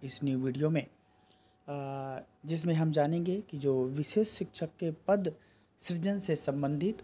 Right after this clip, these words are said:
उत्तर प्रदेश में, उससे संबंधित बात है,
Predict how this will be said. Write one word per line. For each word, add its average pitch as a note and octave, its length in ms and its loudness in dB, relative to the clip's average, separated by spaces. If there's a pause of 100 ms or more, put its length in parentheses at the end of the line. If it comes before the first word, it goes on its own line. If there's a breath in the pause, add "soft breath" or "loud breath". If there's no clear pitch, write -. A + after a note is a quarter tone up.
उत्तर A3+ 260 2
प्रदेश C#3+ 480 0
में, E3 140 -4 (640)
उससे F3 260 0
संबंधित C#3+ 520 -2 (100)
बात C3+ 240 -8
है, G3+ 100 -16